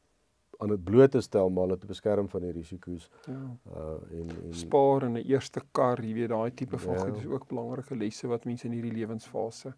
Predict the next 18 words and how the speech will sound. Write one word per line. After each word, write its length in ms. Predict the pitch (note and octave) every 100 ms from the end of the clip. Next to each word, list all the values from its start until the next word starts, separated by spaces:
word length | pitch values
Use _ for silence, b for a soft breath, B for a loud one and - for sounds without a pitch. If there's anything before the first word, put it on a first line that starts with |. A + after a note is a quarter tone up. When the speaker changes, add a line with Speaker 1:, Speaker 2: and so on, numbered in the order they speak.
| _
Speaker 1:
Ja. 80 | - F2 F2 F2 _
Speaker 2:
weet, 180 | - B2
met 140 | B2+ B2
kinders 280 | B2+ A#2+
kan 200 | - B2+
leer. 220 | B2 - - B B B B B
So 120 | -
ek 80 | F#3
dink, 320 | E3+ G3+ - - _
weet, 240 | - C#3+ D3
ons 140 | D3
het 120 | C#3+
hier 100 | -
so 120 | -
nou 120 | D#3 C#3+
maar 100 | C#3
net, 400 | C3+ C3+ -
eh, 80 | -